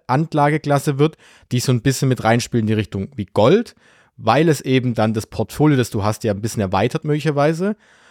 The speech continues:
und kommt vor allem Bitcoin raus aus dieser schmuddeligen Ecke. Und ich habe aber das Gefühl, dass es jetzt schon besser geworden ist die letzten Jahre, dass einfach seriöser darüber berichtet wird und vor allem auch,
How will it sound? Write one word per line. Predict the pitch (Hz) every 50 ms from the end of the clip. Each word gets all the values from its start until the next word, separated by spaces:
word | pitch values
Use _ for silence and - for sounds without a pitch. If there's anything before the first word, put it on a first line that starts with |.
| _ _ _ _ _
und | - 127 131 135 - - _ _ _ _
kommt | - 135 143 190 -
vor | - - - 131
allem | 131 135 131
Bitcoin | 117 147 - - 143 127
raus | 117 - 123 143 139
aus |
dieser | 127 123 123 117
schmuddeligen | - - 135 151 147 135 131 123 120 120 -
Ecke. | - 110 - - 110 - _ _ _ - -
Und | 120 117
ich | 117 -
habe | 156 190
aber | 185 160
das | 156 151 -
Gefühl, | - 135 - - 170 226 262 240
dass | 160 147 127
es | 147 131
jetzt | 147 - -
schon | 147 135
besser | - 131 127 - 131
geworden | 107 110 98 101 98 98 123
ist | 170 190 -
die | 226
letzten | 170 165 - - 175 160
Jahre, | 147 143 143 143 143 143 143 - - - - - - - -
dass | 123 123 -
einfach | 131 131 120 123
seriöser | - - 123 110 98 107 107 110 143 175 - 190
darüber | 170 160 160 156
berichtet | 143 147 151 147 - 147 135
wird | 139 147 147 - _ _ - - - _
und | - 123 120
vor | - 127 -
allem | 123 127 135 139
auch, | 120 127 123 123